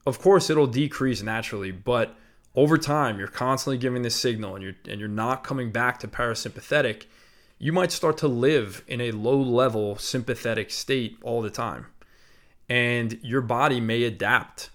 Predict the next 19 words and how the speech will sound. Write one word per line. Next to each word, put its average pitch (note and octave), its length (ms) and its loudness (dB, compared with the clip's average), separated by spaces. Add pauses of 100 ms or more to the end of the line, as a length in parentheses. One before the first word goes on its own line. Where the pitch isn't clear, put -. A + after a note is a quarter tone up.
(160)
to A#2 120 -4
this A2+ 240 -4
new A#2 160 -4
state. - 460 -4 (540)
So A2 420 -2
without B2+ 580 0
activating A#2+ 640 0
the G2 80 -8
parasympathetic A#2 1040 -4 (920)
part C3+ 220 4
of A#2 40 -2
your A2+ 100 -4
nervous C3+ 300 0
system, G2 440 -8 (760)
your C#3 300 8
ability C#3 420 4
to - 160 -6
handle A#2+ 400 -4
stress - 640 -4